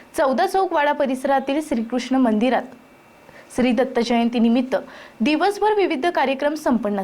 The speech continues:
झाले. यात मिरवणूक व कीर्तनाने कार्यक्रमाची रंगत वाढवली.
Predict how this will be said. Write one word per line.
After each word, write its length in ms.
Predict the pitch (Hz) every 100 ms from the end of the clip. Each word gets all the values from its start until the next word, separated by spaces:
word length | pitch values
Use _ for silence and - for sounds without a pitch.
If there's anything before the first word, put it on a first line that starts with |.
| 196
झाले. 180 | 220 208 - - -
यात 240 | 220 233 226
मिरवणूक 460 | 226 220 247 247 247 - - - -
व 100 | 311 262 262
कीर्तनाने 540 | 330 240 359 381 359
कार्यक्रमाची 680 | 381 311 277 277 277 269 302
रंगत 360 | 311 226 226 226
वाढवली. 380 | 214 226 233